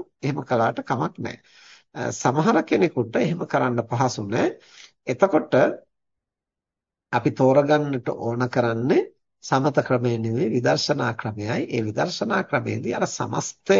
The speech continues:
ගැන අවධානය තියාගෙන කරන වැඩේ ගැන තමන්ගේ අතපය හැසිරෙන හැටි,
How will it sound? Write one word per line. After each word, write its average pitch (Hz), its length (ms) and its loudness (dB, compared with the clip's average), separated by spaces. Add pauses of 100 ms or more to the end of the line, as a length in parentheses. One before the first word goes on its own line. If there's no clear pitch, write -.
ගැන 175 240 2 (240)
අවධානය 139 560 0
තියාගෙන 107 440 -4
කරන 113 320 -2
වැඩේ 104 400 0
ගැන 170 220 -2
තමන්ගේ 113 400 -2
අතපය 113 400 -4
හැසිරෙන 117 440 -4
හැටි, 170 240 0